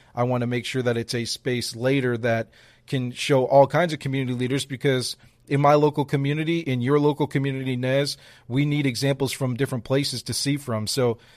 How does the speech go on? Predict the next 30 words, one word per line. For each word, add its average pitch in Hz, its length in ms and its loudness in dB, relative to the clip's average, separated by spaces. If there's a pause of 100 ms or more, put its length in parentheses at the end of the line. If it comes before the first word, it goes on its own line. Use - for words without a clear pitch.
(320)
those 156 500 4
are 202 60 6
where 170 220 8
I've 135 100 2
started 170 400 6
on. 170 260 6
I, 127 200 4
I 135 100 8
love 151 240 6
Twitter 156 380 4
as 135 200 6
well. 139 280 8
I'm 131 100 2
on 127 160 0
Twitter 127 320 0
all 123 140 4
the 117 100 -4
time, 135 380 0
but 127 100 2
I'm 123 140 0
not 131 160 0
using 131 380 -4
it 127 120 -4
specifically 131 720 -2
as 117 140 0
a 117 60 -6
tool. 151 520 2 (420)
And 143 140 0
then, 160 320 4
uh, 147 240 6